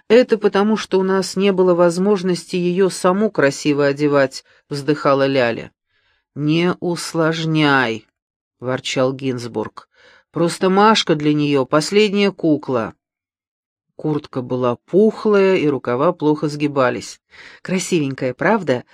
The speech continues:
спросила мама, поворачивая Машу в разные стороны. «Слишком светлая», с сомнением вздохнул практичный Гинзбург.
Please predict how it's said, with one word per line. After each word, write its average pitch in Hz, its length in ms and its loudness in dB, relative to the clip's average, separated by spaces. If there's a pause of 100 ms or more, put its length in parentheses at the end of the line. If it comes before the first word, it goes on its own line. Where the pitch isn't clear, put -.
(120)
спросила 151 560 -2
мама, 160 400 -2 (220)
поворачивая 165 720 2
Машу 151 380 0
в 143 40 -4
разные 139 400 0
стороны. 110 580 -6 (600)
«Слишком 226 600 -2
светлая», 113 880 -4
с - 80 -14
сомнением 156 640 0
вздохнул 143 560 -2
практичный 139 640 -4
Гинзбург. 117 640 -8